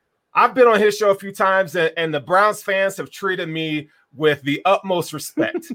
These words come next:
<laughs> I mean, they've been super cool to me. So I'm gonna ask you guys in the comment section to be super cool with him. Uh, he's, this guy I'm telling you, man, he knows his stuff.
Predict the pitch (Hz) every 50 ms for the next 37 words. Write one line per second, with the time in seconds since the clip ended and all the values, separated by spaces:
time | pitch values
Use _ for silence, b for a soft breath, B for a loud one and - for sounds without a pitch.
0 | - _ _ _ _ _ _ _ - 175 196 196 196 185 180 165 - 160 175 208
1 | 220 226 185 214 202 - - - 247 240 240 - 190 - - 196 190 170 156 135
2 | 127 117 101 - 107 - b b b b b b - - 220 202 202 226 247 240
3 | 220 214 - 214 220 220 202 - - 208 254 247 220 220 190 190 180 160 190 175
4 | 170 - 202 196 196 185 175 170 170 - 190 180 165 - 170 170 165 147 175 170
5 | 170 - 220 202 - 180 165 - - 180 175 170 160 160 156 160 175 156 139 -
6 | - _ b b b b b b - 175 185 180 165 156 147 135 135 170 226 233
7 | 202 - - - - _ _ _ _ _ 196 208 170 165 214 202 202 196 190 185
8 | 185 180 180 - _ _ _ _ _ _ 175 175 165 - 208 190 170 160 147 135
9 | 131 135 135 135 139 170 165 165 170 185 185 175 143 160 143 - - - 196 180
10 | 170 165 - - -